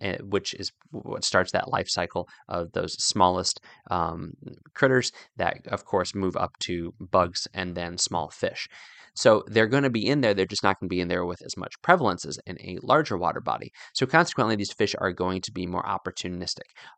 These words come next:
Also, there's gonna be competition among all those little fish. Once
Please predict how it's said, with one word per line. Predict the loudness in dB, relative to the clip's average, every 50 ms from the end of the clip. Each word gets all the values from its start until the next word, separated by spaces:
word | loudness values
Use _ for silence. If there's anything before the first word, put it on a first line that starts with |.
| _
Also, | 6 6 6 6 6 4 4 4
there's | 4 2 0
gonna | 0 -2 -2 -2
be | -2 -4 -6
competition | -4 -4 -4 -2 -2 -2 -2 -2 -2 -2 -2 -2 -6 -10 -16 -18 -10 -6 -4
among | -2 2 2 2 0 0 -4 -8 -10 _ _ -10 -4
all | 0 2 2 4
those | 2 2 0
little | 0 -2 -2
fish. | 0 2 2 2 2 0 -4 -8 -14 -20 -20 _ -6
Once | -2 0 0 0 0 -2 -4